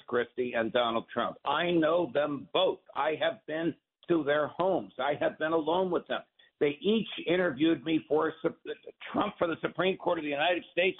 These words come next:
Christie for the Supreme Court of New Jersey. I know them both. It kills me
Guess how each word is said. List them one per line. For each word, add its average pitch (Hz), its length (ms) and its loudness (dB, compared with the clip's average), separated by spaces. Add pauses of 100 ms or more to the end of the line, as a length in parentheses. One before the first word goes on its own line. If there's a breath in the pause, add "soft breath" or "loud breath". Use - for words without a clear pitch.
Christie 190 380 0
for 170 120 -2
the 160 140 -2
Supreme 170 340 0
Court 160 260 0
of 147 100 -4
New 147 160 -8
Jersey. 165 460 -2 (400)
I 160 180 0
know 170 240 4
them 139 200 -2
both. 180 300 2
It 120 120 -8 (140)
kills 220 260 2 (120)
me 107 280 -14